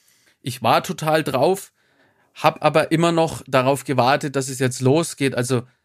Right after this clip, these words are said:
die Droge ist in Anführungsstrichen so stark, dass man, oder dass ich überhaupt nicht umreißen konnte, was das alles mit mir macht. Es war aber geil und so nach dem zehnten Mal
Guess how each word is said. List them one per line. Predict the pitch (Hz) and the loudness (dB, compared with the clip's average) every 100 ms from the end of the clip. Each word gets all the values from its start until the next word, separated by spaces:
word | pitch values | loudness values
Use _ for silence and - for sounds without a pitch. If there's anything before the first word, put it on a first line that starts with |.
| _ _ _ - | _ _ _ -6
die | 127 | -2
Droge | 131 135 156 165 | 2 2 2 2
ist | 160 156 - | 0 -2 -2
in | 143 | 0
Anführungsstrichen | 139 147 - 151 147 - - 143 139 | 0 0 0 0 0 -4 -6 -4 -4
so | 127 135 143 | -4 -4 -4
stark, | - 123 120 147 - - | 0 2 2 0 -4 -6
dass | 127 127 | -4 -2
man, | 131 131 127 127 _ | -2 0 0 -4 _
oder | - 127 | -8 -4
dass | 117 120 | -2 -4
ich | - 151 - | -6 -8 -4
überhaupt | 131 127 127 - | 0 0 -2 -4
nicht | 127 - | -6 -2
umreißen | 131 113 123 143 143 | 0 2 2 0 -6
konnte, | 139 135 143 113 | -2 -2 -2 0
was | 117 - - | -2 -2 -12
das | - 123 - | -12 -12 -8
alles | 120 117 - - _ | -4 -4 -6 -14 _
mit | 131 127 | -6 -4
mir | 123 | -4
macht. | 110 123 180 - _ _ _ _ _ _ - | 0 0 -2 -12 _ _ _ _ _ _ -8
Es | 127 | 0
war | 127 | 2
aber | 131 123 | 4 2
geil | 127 120 165 | 2 2 2
und | 175 139 | 0 -2
so | 143 | -2
nach | 135 131 | -2 -2
dem | 135 123 | -4 -6
zehnten | - - 143 156 151 139 | -6 -2 -2 -2 -4 0
Mal | 123 123 135 139 | 2 2 0 -2